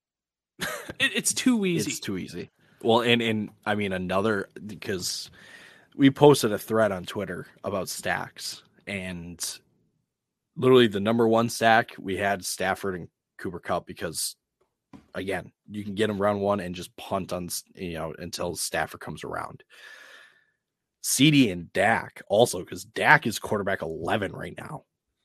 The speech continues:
Speaker 2: Like, <sighs> you can grab, like, a stud running back round one, and then round two comes back around. Like, it, picture this, right? I know that we're big fans of DeAndre Swift. Let's say you take DeAndre Swift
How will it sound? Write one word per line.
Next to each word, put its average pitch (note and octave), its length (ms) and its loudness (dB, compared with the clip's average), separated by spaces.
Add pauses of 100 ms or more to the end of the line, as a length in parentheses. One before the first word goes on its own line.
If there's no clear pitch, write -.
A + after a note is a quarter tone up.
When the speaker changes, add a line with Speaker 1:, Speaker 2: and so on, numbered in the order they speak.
(800)
Speaker 2:
Like, G#2+ 320 0 (400)
<sighs> - 560 -18
you A#2+ 100 -2
can C#3 100 2
grab, B2 280 8
like, A#2+ 140 6
a - 40 -6
stud A#2+ 320 2
running A2+ 240 2
back A#2+ 220 4
round G#2+ 220 2
one, A2+ 320 0 (400)
and G#2+ 120 -2
then G2 160 -4
round G#2 240 2
two A2+ 220 -2
comes B2 220 0
back A#2+ 240 4
around. B2 340 2 (680)
Like, A2+ 240 -4
it, B2+ 140 -6 (120)
picture C3+ 320 2
this, - 300 -12
right? F#2+ 200 -2 (120)
I A#2 80 0
know C#3+ 180 6
that C3+ 120 6
we're A#2 120 2
big G2+ 220 -4
fans F#2 240 -10
of E2 160 -16
DeAndre D#2+ 400 -10
Swift. - 420 -14 (960)
Let's C3 180 2
say D#3+ 80 6
you C#3 140 4
take B2 240 2
DeAndre G#2 340 -2
Swift G2+ 280 -4